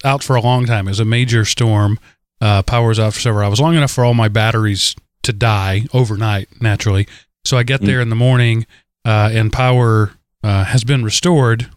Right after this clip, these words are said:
Speaker 1: but everything was just sort of patiently waiting. So I started turning everything on, getting up, and, you know, and by the time all the system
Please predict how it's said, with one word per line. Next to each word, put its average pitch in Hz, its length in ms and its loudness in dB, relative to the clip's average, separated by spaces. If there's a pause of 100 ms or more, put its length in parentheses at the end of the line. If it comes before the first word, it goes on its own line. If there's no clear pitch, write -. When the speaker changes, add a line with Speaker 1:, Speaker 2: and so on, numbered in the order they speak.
(140)
Speaker 1:
but 120 120 0
everything 123 320 0
was 113 120 0
just - 180 -2
sort 120 120 0
of - 80 -4
patiently 123 380 -2
waiting. 107 340 0
So 113 140 0
I 113 60 2
started 117 380 -2 (380)
turning 135 280 0
everything 123 340 0
on, 117 400 2 (800)
getting 127 320 0
up, 120 200 0
and, 113 160 -6
you 117 100 -2
know, 113 100 2
and 113 340 2
by 120 120 0
the 117 80 2
time 127 260 0
all 123 100 2
the 117 140 0
system 127 680 -2